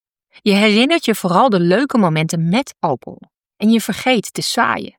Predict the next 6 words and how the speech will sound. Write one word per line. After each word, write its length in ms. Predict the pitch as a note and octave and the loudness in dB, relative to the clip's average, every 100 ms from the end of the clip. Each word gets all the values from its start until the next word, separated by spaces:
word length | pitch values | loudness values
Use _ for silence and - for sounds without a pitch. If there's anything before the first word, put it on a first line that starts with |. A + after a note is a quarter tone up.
| _ | _
vermoeiende, 640 | - F#3+ G3 C#4 G#3 E3 | 0 4 4 4 2 -4
beschamende 720 | - F#3 - A#3+ C#4+ F#3+ D#3 - | -6 -6 -2 0 0 0 -4 -12
of 140 | F#3+ - | -14 -8
oncomfortabele 920 | - D4+ C#4+ C4 A#3+ G3 G#3+ A3 G#3+ F#3 | -2 0 2 0 0 -2 0 0 2 -2
momenten 360 | E3+ E3+ F3 | 0 -2 -4
die 120 | F3+ | -6